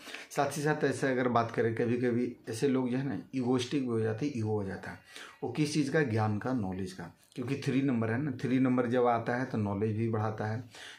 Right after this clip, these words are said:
ज्ञान भी बढ़ाता है, but ज्ञान का कभी-कभी घमंड भी हो जाता है, ईगो हो जाता है, क्योंकि four number है तो यहाँ दिमाग भी है और यहाँ पे ego,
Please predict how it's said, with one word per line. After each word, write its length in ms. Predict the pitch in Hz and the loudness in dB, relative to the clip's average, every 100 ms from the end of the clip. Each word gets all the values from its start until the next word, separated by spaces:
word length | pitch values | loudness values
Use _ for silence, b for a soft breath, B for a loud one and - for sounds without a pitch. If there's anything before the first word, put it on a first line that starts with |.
| B | B
ज्ञान 360 | 101 120 120 127 | 0 2 4 4
भी 80 | |
बढ़ाता 380 | 120 113 110 113 | 4 4 2 -2
है, 100 | 117 | -2
but 220 | 131 139 | 0 2
ज्ञान 280 | 123 117 117 | 4 4 4
का 80 | 131 | 2
कभी-कभी 500 | 127 110 113 127 139 | 0 0 2 2 2
घमंड 420 | 113 113 113 117 | 2 2 4 2
भी 120 | 110 | 2
हो 120 | 113 104 | 2 2
जाता 260 | 98 139 | 0 -2
है, 160 | 147 104 | -2 -4
ईगो 140 | 98 | -4
हो 100 | 95 | -4
जाता 240 | 87 85 85 | -6 -8 -12
है, 80 | - B B B B | -14 B B B B
क्योंकि 240 | 147 156 | 0 2
four 260 | 151 156 151 | 4 6 6
number 260 | 156 143 | 6 4
है 120 | 147 151 | 2 0
तो 140 | 127 | 0
यहाँ 140 | 110 | 0
दिमाग 320 | 101 104 110 123 | 2 2 2 2
भी 180 | 127 | 2
है 180 | 127 160 | 0 -2
और 120 | 107 104 | -4 -2
यहाँ 220 | 104 101 | -2 0
पे 180 | 120 123 | -2 0
ego, 500 | 123 123 160 - - | 0 4 2 2 -6